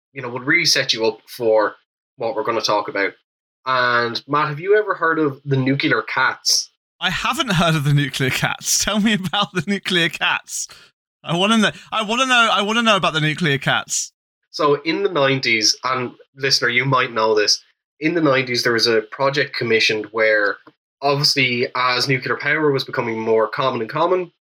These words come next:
Speaker 1: and we unders-, understood more and more the half-life decay rate of nuclear waste, they started this project of how in ten thousand years will we be able to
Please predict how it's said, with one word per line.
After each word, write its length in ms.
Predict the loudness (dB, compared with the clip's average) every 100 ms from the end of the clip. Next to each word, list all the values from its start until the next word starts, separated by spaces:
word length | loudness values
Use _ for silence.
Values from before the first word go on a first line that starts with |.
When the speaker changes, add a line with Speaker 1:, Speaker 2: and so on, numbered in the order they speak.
| -4
Speaker 1:
and 360 | 0 2 0
we 200 | -2 -4
unders-, 640 | 0 0 2 2 2 0 -2 _ _ _ -20 _ -4 0
understood 420 | 2 2 2 0
more 240 | 4 4
and 80 | 2
more 340 | 2 2 2 0
the 60 | -4
half-life 600 | -2 0 0 2 0 0
decay 360 | -2 0 0
rate 340 | 2 2 0 -2 -12 -4
of 500 | 2 2 2 -2 -8
nuclear 340 | -10 -8 -8
waste, 420 | -2 0 0 -2 -6 _ _ _
they 180 | -4 0
started 320 | 2 2 0
this 100 | -2
project 380 | -2 -2 -2 0
of 260 | 0 0 -4 _ _ _ _
how 380 | -4 0 2 2
in 200 | 0 -2
ten 320 | -2 -2 -2
thousand 400 | -2 0 0 -2
years 460 | 0 2 4 2 0
will 160 | -8
we 180 | -6 -6
be 160 | -4 0
able 280 | 0 0
to 100 | -4